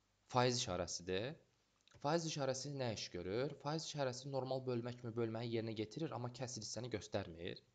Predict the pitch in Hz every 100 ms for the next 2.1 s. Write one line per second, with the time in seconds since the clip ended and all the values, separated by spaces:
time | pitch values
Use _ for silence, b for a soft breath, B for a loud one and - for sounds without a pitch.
0 | - 104 98 101 - - 147 - _ b
1 | b b b b b - 120 123 120 117
2 | 127